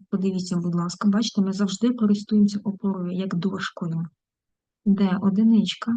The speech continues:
дітки перевіряють, в суботу закинули в кошик м'ячик, прийде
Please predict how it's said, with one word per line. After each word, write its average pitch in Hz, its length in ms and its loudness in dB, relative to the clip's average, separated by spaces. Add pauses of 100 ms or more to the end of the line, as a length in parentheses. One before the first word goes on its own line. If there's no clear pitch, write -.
дітки 196 300 -2
перевіряють, 185 760 -2 (500)
в 190 480 2
суботу 202 800 0 (420)
закинули 185 640 0
в 196 120 -6
кошик 208 340 -4
м'ячик, 233 560 2 (640)
прийде 202 580 2